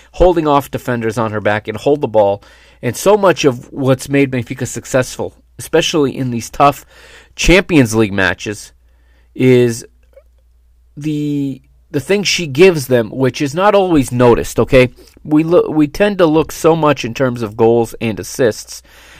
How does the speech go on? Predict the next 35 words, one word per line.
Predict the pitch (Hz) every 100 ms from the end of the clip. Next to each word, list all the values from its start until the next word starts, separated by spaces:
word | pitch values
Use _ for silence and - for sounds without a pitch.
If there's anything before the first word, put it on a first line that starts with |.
| -
and | 120
we | 120 135
look | 151
so | - 147
much | 135 131 127
in |
statistics, | 107 117 - 139 131 113
but | - 117
what | 135 139
Nicole | 151 147 190 214 139
really | 107 139 170
brings, | 107 123 135 113
especially | - 156 - 156
in | 113
tough | - 135 131
matches | 127 120 - 98
when | 113 110
Benfica | 110 117 147 135 104 _ - - -
are | - 156
pinned | 143 - 151 113 90 - - _
and | 120 127
they | 135 143
are | 139 139 131
fighting | 131 - 143 151 127 117
to | 135 123
hold | 123 135 135
off, | 123 120 120 - - - _ _ _ _ _ _ _ _ _ _ _ - -
um, | - 123 101 80 - 123
to | -
hold | 127 147 135
off | 120 120 -
pressure | 151 131 120
from | 110 139 139
the | 135
opponent, | - - 165 143 -